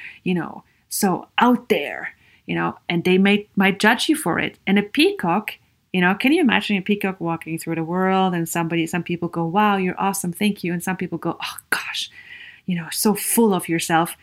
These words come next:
A peacock, they don't worry about that. They don't, you know, it just doesn't matter to them. They're like, "Yep,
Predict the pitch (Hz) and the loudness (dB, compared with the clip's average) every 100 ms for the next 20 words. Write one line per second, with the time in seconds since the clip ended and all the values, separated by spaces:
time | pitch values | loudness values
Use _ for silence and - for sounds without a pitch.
0 | _ - _ - 208 - 311 311 320 - | _ -20 _ -8 -4 0 2 2 0 -2
1 | _ _ _ _ _ - 220 330 370 196 | _ _ _ _ _ 0 2 2 2 0
2 | 175 226 254 156 147 - 139 170 208 - | 2 2 2 0 -4 -2 2 2 0 -8
3 | _ _ - 185 262 254 - _ _ _ | _ _ 0 4 6 4 2 _ _ _
4 | _ _ _ _ _ 208 180 165 226 _ | _ _ _ _ _ -2 -2 -2 -6 _
5 | - - - - - - 214 214 190 170 | -12 -12 -8 -6 -4 0 4 4 4 2
6 | 220 311 - - - 170 - - - - | 2 0 -2 -4 -4 -2 -2 -4 -6 -14
7 | _ 196 196 202 202 - 180 214 269 - | _ 0 4 4 2 -2 4 4 2 -4